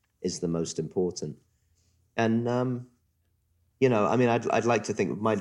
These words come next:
my, my learning personally, I think, is that I can,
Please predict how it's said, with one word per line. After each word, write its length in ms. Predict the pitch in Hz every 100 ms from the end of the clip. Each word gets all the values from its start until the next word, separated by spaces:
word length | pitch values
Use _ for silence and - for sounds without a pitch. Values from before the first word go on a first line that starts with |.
| -
my, 260 | 110 117 110
my 160 | 113 113
learning 480 | 107 113 113 104 98
personally, 680 | - 123 120 98 85 87
I 40 | 85
think, 300 | - 90 -
is 220 | 95 -
that 180 | 104 -
I 120 | 104
can, 300 | 104 101 101